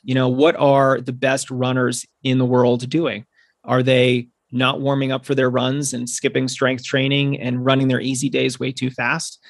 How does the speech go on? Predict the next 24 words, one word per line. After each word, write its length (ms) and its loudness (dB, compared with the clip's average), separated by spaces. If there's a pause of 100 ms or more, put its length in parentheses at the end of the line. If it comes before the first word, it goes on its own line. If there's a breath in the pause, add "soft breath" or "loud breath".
(160 soft breath)
No, 120 2
of 120 -2
course 260 0
not. 200 -4
They're 80 -2
doing 160 2
the 100 0
opposite. 480 -6 (220)
So 120 -2
I 180 4
like, 340 2
I 60 0
love 560 2
to 100 -4
highlight 640 -2 (340)
what 240 2
I 140 4
think 200 -2
works 720 0
from 140 0
a 80 0
very 240 2
fundamental 800 -2
perspective 720 -4